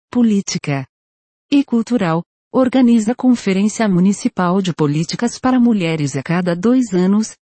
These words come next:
recebe, examina e encaminha aos órgãos competentes denúncias relativas à discriminação contra a mulher, entre outras funções.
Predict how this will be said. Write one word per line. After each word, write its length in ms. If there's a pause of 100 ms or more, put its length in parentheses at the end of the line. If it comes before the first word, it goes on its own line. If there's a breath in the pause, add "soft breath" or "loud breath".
recebe, 720 (280)
examina 560
e 80
encaminha 560
aos 200
órgãos 500
competentes 760
denúncias 600
relativas 680
à 60
discriminação 840
contra 320
a 20
mulher, 420 (260)
entre 380
outras 480
funções. 840